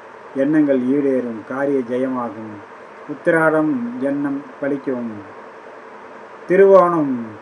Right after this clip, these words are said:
மன உளைச்சல் வரும். மதியத்துக்கு பிறகு சர்வ காரியத்திலும் கவனமும் எச்சரிக்கையும் தேவை. அவிட்ட நட்சத்திரம் எண்ணியது எண்ணியபடி நடக்கும். நண்பர்களே, கும்பராசி நண்பர்களுக்கு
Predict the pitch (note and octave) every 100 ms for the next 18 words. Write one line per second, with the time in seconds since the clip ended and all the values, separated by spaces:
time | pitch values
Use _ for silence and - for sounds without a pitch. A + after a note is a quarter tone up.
0 | - D3 C#3 D#3+ E3 D#3+ D#3+ D#3+ C#3+ C3+
1 | C3 B2 C3 D3 D3 C#3 A#2+ - C#3 D3
2 | C3+ - C3 C3 B2+ - B2+ A#2+ - -
3 | - - D#3+ C#3+ D#3 D#3 D3+ C#3 C3+ C#3+
4 | D3 D3 C3 B2+ D3 C3 C3+ C3+ A#2+ C3+
5 | C#3 D#3+ D#3+ - - - C#3+ E3 E3 D#3
6 | C#3 C#3 D3 D#3+ D3 C#3 D3+ D3 D3 C#3
7 | C#3+ D3 C3 C3+ B2 A#2 A2+ A#2+ G#2+ G#2
8 | - - - - - - - - D3 F#3+
9 | F#3+ F#3 F#3+ F#3 F3+ F#3+ F#3 D#3 E3 D#3
10 | D#3+ D#3 D#3+ D#3